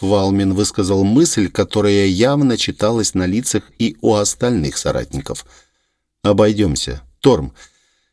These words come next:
тебе надо будет взять десяток дружинников и отправляться в Сольд. Только дождёмся Гортензию, она тут мне кое с кем поможет, и через пару-тройку дней поедешь».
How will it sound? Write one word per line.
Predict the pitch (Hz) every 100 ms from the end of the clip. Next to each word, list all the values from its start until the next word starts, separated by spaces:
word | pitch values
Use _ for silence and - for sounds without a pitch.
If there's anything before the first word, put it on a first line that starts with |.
| _
тебе | - 127
надо | 160 139 120
будет | 120 120 90
взять | 95 135 98
десяток | 107 - 113 104 92
дружинников | 123 131 165 123 107 - -
и | 135 -
отправляться | 113 - 104 98 101 -
в | 95
Сольд. | - 71 65 - _ _ _ _
Только | 123 117 123 117 113
дождёмся | 110 117 170 160 98
Гортензию, | 110 107 104 85 73 73 69 104
она | 110 107
тут | 117 87 110
мне | 107 101
кое | - 107 98
с | -
кем | - 107 87
поможет, | - 117 120 80 73 - _
и | - 101
через | 104 101
пару-тройку | - 131 123 87 113 104 -
дней | 101 123 113
поедешь». | 78 67 67 - -